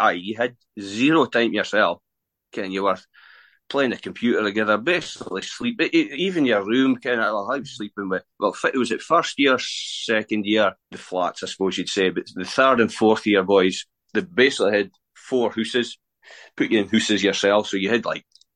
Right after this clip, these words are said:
maybe eighty years in a house. It got, and then you had another house at the side of you, which they, like, kinda basically looked after you, Ken, they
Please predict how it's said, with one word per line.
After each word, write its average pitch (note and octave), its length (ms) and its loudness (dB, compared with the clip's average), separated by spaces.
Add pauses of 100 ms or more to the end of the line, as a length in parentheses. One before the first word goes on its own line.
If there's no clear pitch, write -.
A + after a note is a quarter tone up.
(120)
maybe E2+ 260 -8
eighty F#2+ 380 -2
years G2 380 2 (880)
in G#2 80 0
a F2+ 80 4
house. - 400 -4 (880)
It F#2+ 160 -6
got, G2 220 -2
and F#2 120 -2
then F#2+ 280 -2 (280)
you F#2+ 140 -4
had F#2+ 160 -4 (400)
another G#2+ 300 2
house G#2+ 280 -2
at - 40 -2
the F2 80 0
side G2 240 2
of F2+ 60 -8
you, F#2+ 180 0
which F2+ 240 -8
they, G2 80 -2
like, F2+ 280 -4
kinda - 260 -8 (1400)
basically E2 300 -2
looked E2+ 180 0
after F#2 300 2
you, G2+ 180 4
Ken, F2+ 300 0 (140)
they F2+ 160 -2